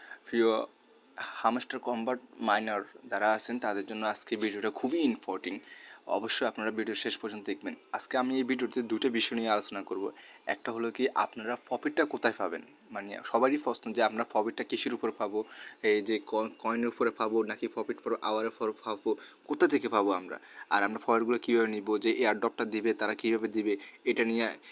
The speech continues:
এটা সবারই প্রশ্ন থাকে। তো আমি আজকে এই বিষয়ে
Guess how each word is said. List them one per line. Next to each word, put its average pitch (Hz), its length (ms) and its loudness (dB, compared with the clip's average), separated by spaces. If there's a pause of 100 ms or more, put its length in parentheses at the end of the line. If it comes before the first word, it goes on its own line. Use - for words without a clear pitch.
(140)
এটা 113 140 -4 (100)
সবারই 120 240 4
প্রশ্ন - 380 -12
থাকে। 92 220 -6 (240)
তো 117 140 -6
আমি 120 280 -4
আজকে 123 300 -2
এই 131 100 4
বিষয়ে 113 360 0